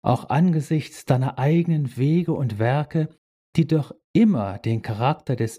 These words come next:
Unfertigen und Unvollkommenen behalten werden.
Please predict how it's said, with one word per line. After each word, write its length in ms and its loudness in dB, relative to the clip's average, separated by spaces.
Unfertigen 960 -2
und 340 -8
Unvollkommenen 1040 0
behalten 560 -4
werden. 400 -10